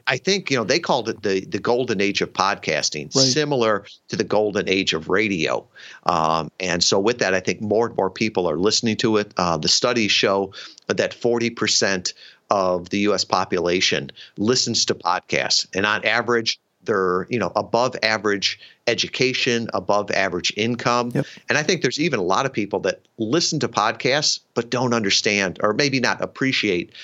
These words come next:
Speaker 1: that they're listening to a podcast. Right. So maybe they're just listening to something on their computer.
Speaker 2: Yeah, like an
Speaker 1: They,
Speaker 2: on-,
Speaker 1: they don't
Speaker 2: it,
Speaker 1: think of it.
Speaker 2: yeah, it feels
Speaker 1: Or,
Speaker 2: like
Speaker 1: you
Speaker 2: a,
Speaker 1: know,
Speaker 2: feels like an online radio show to them, right?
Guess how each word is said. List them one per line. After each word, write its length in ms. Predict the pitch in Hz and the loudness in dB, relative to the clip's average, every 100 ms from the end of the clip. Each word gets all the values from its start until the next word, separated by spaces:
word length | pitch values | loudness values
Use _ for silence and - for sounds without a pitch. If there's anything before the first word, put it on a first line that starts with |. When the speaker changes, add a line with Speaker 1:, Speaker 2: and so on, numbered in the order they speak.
| - - | -18 -2
Speaker 1:
that 180 | 117 110 | -2 2
they're 140 | 92 | 0
listening 400 | 98 107 101 87 | 0 0 0 -2
to 160 | - 90 | -2 -2
a 40 | |
podcast. 760 | - 80 80 - - - - - _ _ - | 0 0 0 -4 -4 -2 -2 -4 _ _ -2
Right. 180 | 107 110 | 0 2
So 160 | 117 | 0
maybe 220 | 98 110 107 | 2 0 0
they're 160 | 101 | 0
just 300 | 92 101 - | 2 0 0
listening 340 | 113 120 110 98 | 0 0 0 0
to 80 | |
something 420 | 95 110 92 95 90 | 2 2 0 -2 0
on 160 | 104 95 | 0 0
their 80 | 95 | -2
computer. 560 | 98 - 123 90 73 - | -4 -2 0 0 -4 -2
Speaker 2:
Yeah, 160 | 185 170 143 | -2 -2 -2
like 180 | 208 165 | 0 2
an 60 | |
Speaker 1:
They, 60 | 160 | 4
Speaker 2:
on-, 120 | 151 | 2
Speaker 1:
they 120 | 139 | 0
don't 120 | 131 | 0
Speaker 2:
it, 40 | 147 | 2
Speaker 1:
think 200 | 151 135 | 0 -2
of 80 | 104 | -8
it. 120 | - - | -8 -2
Speaker 2:
yeah, 140 | 156 | 0
it 80 | 139 | 4
feels 160 | - | 4
Speaker 1:
Or, 80 | 113 | 6
Speaker 2:
like 80 | 147 | 4
Speaker 1:
you 60 | 147 | 4
Speaker 2:
a, 20 | |
Speaker 1:
know, 160 | 107 - | 0 -2
Speaker 2:
feels 220 | - 175 | 0 2
like 100 | 165 | 2
an 80 | 147 | 2
online 340 | 151 151 143 117 | 2 2 2 2
radio 300 | 151 151 107 | 2 2 0
show 220 | 131 107 | 0 -2
to 100 | - | -2
them, 180 | 117 104 | -2 -2
right? 160 | 120 | -4